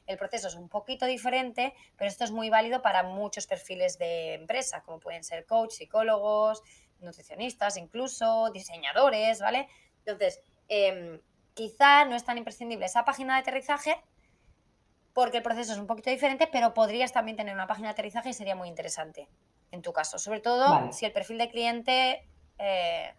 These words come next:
Speaker 1: es un perfil de cliente que estamos buscando que haga, en tu caso, eh, el ejemplo de una reforma integral con un
Speaker 2: Ujú.
Speaker 1: presupuesto elevado. O sea, tú
Speaker 2: Ujú.
Speaker 1: estás yendo al final a personas de
Speaker 2: Ujú.
Speaker 1: ticket muy alto.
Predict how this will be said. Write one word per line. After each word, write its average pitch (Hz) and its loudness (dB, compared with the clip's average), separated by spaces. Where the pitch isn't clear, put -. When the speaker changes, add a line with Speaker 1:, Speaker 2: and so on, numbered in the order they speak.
Speaker 1:
es 190 -8
un 226 -6
perfil 233 -6
de 226 -2
cliente 226 -2
que 202 -8
estamos 208 -4
buscando 226 -2
que 226 -2
haga, 214 4
en 185 -10
tu 175 -12
caso, 233 -2
eh, 170 -4
el 170 -8
ejemplo 180 -6
de 190 0
una 190 -2
reforma 190 -2
integral 180 2
con 185 -4
un 180 -6
Speaker 2:
Ujú. 175 -6
Speaker 1:
presupuesto 175 2
elevado. 170 0
O - -14
sea, 175 4
tú 156 2
Speaker 2:
Ujú. - 2
Speaker 1:
estás 170 2
yendo 175 -2
al 180 0
final 185 2
a 214 8
personas 190 0
de 196 4
Speaker 2:
Ujú. 160 0
Speaker 1:
ticket 190 2
muy 196 -2
alto. - -2